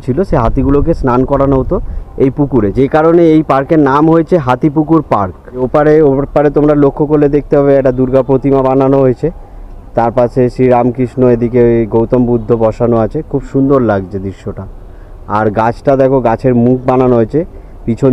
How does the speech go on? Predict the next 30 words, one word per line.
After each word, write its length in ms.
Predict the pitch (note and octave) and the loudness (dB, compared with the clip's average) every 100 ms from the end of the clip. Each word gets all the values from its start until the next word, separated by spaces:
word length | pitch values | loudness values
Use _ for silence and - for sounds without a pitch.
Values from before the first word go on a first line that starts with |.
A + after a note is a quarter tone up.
| B2+ | 4
দিয়ে 120 | C3 | 2
তোমাদেরকে 400 | B2+ B2 B2+ B2 A#2+ | 2 2 0 2 0
দেখাতে 260 | A2+ C3 B2+ C3 | 0 0 0 0
পারবো 200 | A#2+ A2+ B2+ | 2 0 0
না, 60 | G#3 - - - - - | -4 -14 -20 -20 -12 -4
তাই 200 | G#2+ G#2 G#2 G#2 - | 0 0 -2 -6 -8
সামনে 240 | A2+ G#2+ A2+ | -2 0 2
দিয়ে 120 | A#2 A2+ | 2 2
দেখাচ্ছি 320 | A2 B2+ - A2+ A2 | 0 0 -4 -4 -4
দূর 140 | A2+ A#2 | -4 -4
থেকেই। 240 | G2+ A2+ E3+ - - - - - - - - - - - - | -6 -6 -10 -16 -20 -20 -20 -20 -20 -20 -20 -20 -20 -16 -4
এই 100 | A2+ A#2 | -2 -2
ক্লোজলি 400 | B2+ C#3+ C#3+ C#3+ C#3+ | 0 2 2 2 2
দেখাচ্ছি 320 | C#3 C#3+ C#3 D3+ C3 | 2 0 -2 -2 0
তোমাদেরকে 380 | C#3 C#3 C3+ C#3 | 0 0 0 0
এই 60 | B2 | 0
ব্রিটিশ 260 | A#2+ B2+ B2 - | -2 -4 -4 -2
কলোনিটা। 440 | B2 A#2+ B2 B2+ F3 - - - - - - - A2 | 0 2 0 -2 -8 -14 -20 -20 -20 -20 -20 -6 -2
এই 60 | A2+ | -2
হচ্ছে 200 | A#2 C3 A#2 | -2 -6 -4
সেই 140 | B2 | -2
ব্রিটিশদের 460 | A2+ A2 A#2 A2 A#2+ A2+ | -2 -4 -4 -2 0 0
বাড়ির 300 | A2+ B2 A#2+ | -2 -2 -2
আদলে 260 | G#2+ A2+ A2+ A2 | -2 -2 -2 -2
বানানো, 300 | A2 A2 C#3 - - - - - - - - - - - - G#2+ | -2 -2 -4 -10 -20 -20 -20 -20 -20 -20 -20 -20 -20 -20 -18 -12
আর 60 | G2+ | -10
উপরে 200 | G2 A2+ A2+ | -4 -2 -2
একটা 140 | A#2+ G#2 | -4 -6
ব্রিটিশ 260 | A2 A#2+ A2 A2 | -6 -6 -4 -4
দাঁড়িয়েও 320 | A2 A#2 | -2 0